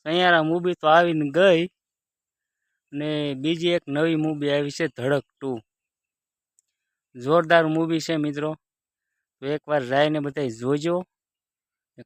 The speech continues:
કોમેન્ટ કરજો કે તમને મૂવી કેવી લાગી. આપણે તો જોઈએ, આપણે તો જબરદસ્ત મૂવી લાગી.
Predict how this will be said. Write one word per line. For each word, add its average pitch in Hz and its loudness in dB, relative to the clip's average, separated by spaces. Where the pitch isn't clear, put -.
કોમેન્ટ 151 -4
કરજો 160 -6
કે 175 -6
તમને 151 -4
મૂવી 139 -6
કેવી 165 -2
લાગી. 160 -6
આપણે 156 -2
તો 139 -8
જોઈએ, 156 0
આપણે 156 2
તો 143 -4
જબરદસ્ત 147 -2
મૂવી 135 -6
લાગી. 135 -4